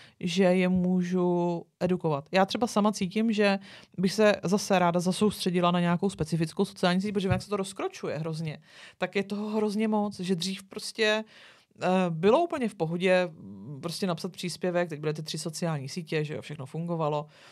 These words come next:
stačilo vytvořit příspěvek, oni ho všichni viděli, takže, eh, to bylo jednoduchý, ale teď jsi vlastně brouk pytlík, když máš se starat komplexně o sociální sítě. Takže já jsem taky tak trošku brouk pytlík, že, eh, teď to bude znít jako, že se znevažuju, když řeknu, že vlastně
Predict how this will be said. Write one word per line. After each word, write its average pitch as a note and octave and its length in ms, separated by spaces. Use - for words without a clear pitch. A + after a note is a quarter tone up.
stačilo - 240
vytvořit D#3 260
příspěvek, D3+ 360
oni D3+ 100
ho D3 60
všichni D#3 300
viděli, C#3+ 380
takže, D#3+ 340
eh, E3 40
to F3 100
bylo F#3 140
jednoduchý, G3 500
ale D3 120
teď D#3 120
jsi E3 140
vlastně E3 220
brouk F#3 200
pytlík, G3+ 360
když - 340
máš D#3 200
se D#3 100
starat D3 300
komplexně D3+ 360
o D3+ 40
sociální D3+ 340
sítě. C#3+ 100
Takže D#3+ 180
já E3+ 100
jsem F#3+ 140
taky F#3+ 180
tak F#3+ 180
trošku - 260
brouk E3 220
pytlík, E3 520
že, E3+ 160
eh, D3 320
teď F3 120
to F#3 100
bude E3 380
znít D#3+ 180
jako, D#3 160
že E3+ 120
se F3+ 140
znevažuju, D#3 540
když D#3+ 140
řeknu, D#3+ 280
že E3 120
vlastně E3 420